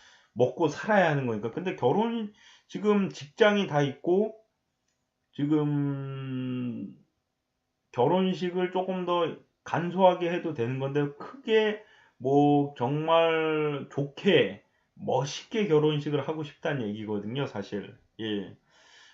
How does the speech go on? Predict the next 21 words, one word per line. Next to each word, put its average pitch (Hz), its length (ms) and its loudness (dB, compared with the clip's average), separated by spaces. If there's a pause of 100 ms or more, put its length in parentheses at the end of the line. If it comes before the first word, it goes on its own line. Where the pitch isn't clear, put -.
(160)
그러니까 170 480 -2
뭐 127 680 4
평범한 247 560 2
결혼식이라고 156 1000 0
볼 131 140 -4
수도 170 220 -10
있겠죠. 131 340 -8
대부분의 135 560 -4
사람들이 117 500 -6
칠천만 170 540 -4
원의 113 500 -2
결혼식을 107 500 -6
했다면. 127 520 -4
근데 123 160 -8
아무튼 127 360 -2
간에 170 360 -4 (1800)
본인들이 196 760 0
기부금을 160 680 -4
받을 - 340 -6
때는 110 460 -2
이게, 156 580 -2